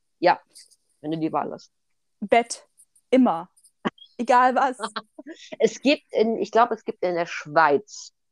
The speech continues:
Speaker 1: Kinos, die Betten, halt, wo du in Betten liegst.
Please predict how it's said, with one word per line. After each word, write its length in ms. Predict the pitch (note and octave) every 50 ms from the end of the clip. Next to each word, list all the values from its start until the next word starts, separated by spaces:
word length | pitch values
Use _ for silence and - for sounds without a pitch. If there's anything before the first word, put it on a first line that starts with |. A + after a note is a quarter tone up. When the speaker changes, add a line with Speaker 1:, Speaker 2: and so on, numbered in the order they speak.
| _ _ _ _ _ _ _ _ _ _
Speaker 1:
Kinos, 680 | _ - - G3+ F3+ E3 D#3 C#3 C3 - - - - - _ _ _ _ _ _ _ _ _ _ _ _ _ _
die 240 | _ D3 D3 F3 F3
Betten, 560 | C#3+ C#3 - E3+ - - D#3 C#3 C3 B2+ - _ _ _ _ _ _ _ _
halt, 180 | - D3+ D3+ -
wo 80 | E3 E3+
du 100 | D#3+ E3+
in 140 | D3+ D3+
Betten 260 | C#3 F3 E3+ - - C3+
liegst. 440 | B2 B2 A#2 - - - - _